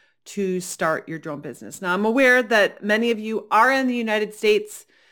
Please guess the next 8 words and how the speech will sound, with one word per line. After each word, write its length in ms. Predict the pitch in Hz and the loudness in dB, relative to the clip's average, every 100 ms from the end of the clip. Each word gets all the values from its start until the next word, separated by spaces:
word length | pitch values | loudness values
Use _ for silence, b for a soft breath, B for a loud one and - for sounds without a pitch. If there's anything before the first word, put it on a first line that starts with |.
| b b b _ | b b b _
So 320 | 220 208 202 | 2 4 4
here 320 | 175 254 254 | 0 0 2
in 60 | 233 | 2
the 80 | |
U 180 | 226 214 | 2 4
S, 320 | 202 202 202 | 6 4 -2
the 480 | 214 202 196 196 190 | -14 -12 -12 -10 -10
drone, 560 | 180 185 185 180 180 | -6 -2 -2 -4 -6